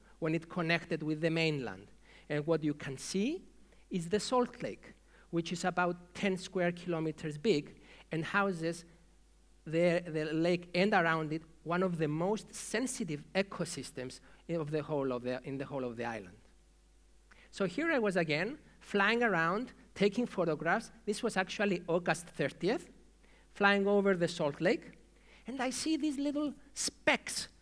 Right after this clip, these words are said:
on the lake. I'm like, "Let's take a closer look," and you can imagine what these are. They're flamingos. I'm like, I think to myself,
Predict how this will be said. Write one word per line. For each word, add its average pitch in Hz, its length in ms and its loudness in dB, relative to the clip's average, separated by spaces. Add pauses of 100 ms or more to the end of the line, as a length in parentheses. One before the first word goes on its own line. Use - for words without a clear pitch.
(880)
on 190 140 0
the 202 100 4
lake. 214 300 4 (420)
I'm 302 120 -2
like, 294 280 -2 (300)
"Let's - 180 -10
take 247 200 -4
a 202 80 2
closer 180 400 0
look," 160 260 0 (160)
and 247 120 2
you 269 80 2
can 254 200 0
imagine 214 500 2
what 156 220 -2
these 139 240 -4
are. 175 240 4 (1600)
They're 262 120 -2
flamingos. 247 880 2 (480)
I'm 302 140 0
like, 311 260 -2 (840)
I 226 60 -4
think 285 240 -4
to 269 100 -4
myself, 254 440 0